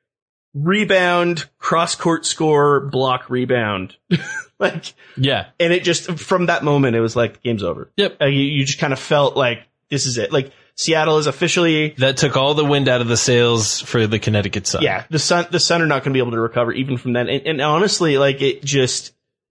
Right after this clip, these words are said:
Speaker 1: at that moment, things just felt like they were, it was just moving the gears.
Speaker 2: Yep.
Speaker 1: And, and, and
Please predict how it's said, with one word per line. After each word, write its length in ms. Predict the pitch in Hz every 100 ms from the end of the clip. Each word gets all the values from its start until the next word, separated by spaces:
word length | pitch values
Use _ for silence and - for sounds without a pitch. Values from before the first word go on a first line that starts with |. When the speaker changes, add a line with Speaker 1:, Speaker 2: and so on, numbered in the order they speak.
| -
Speaker 1:
at 240 | 135 127
that 200 | 143 139 135
moment, 340 | 127 123 -
things 300 | - 117 113
just 200 | 131 -
felt 160 | - -
like 160 | 120
they 220 | 117 113
were, 560 | 110 107 107 107 107 110 _ _ _ _ _ _ _ _ _ _ _ _ _ _ _
it 80 | 139 139
was 120 | 123
just 240 | - 127 131
moving 260 | 127 123
the 60 | 113
gears. 500 | 113 147 - - -
Speaker 2:
Yep. 140 | 110 110
Speaker 1:
And, 240 | 135 131
and, 840 | 127 - 123 120 117 113 117 - - _ _ -
and 400 | 127 120 117